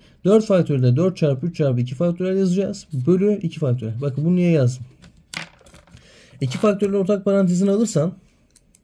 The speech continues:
şuraya yapalım. Ha, iki faktöriyel ortak parantezine alırsan burada üç çarpanı gelecek. Artı.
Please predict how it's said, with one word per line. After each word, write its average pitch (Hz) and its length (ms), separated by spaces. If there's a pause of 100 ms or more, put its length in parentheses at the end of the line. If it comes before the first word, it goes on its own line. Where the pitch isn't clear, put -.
(1800)
şuraya 123 500
yapalım. 151 280
Ha, 127 80
iki - 200
faktöriyel 185 340
ortak 180 220
parantezine 185 380
alırsan 175 360
burada 180 180
üç 196 220
çarpanı 156 400
gelecek. 123 720 (180)
Artı. 131 640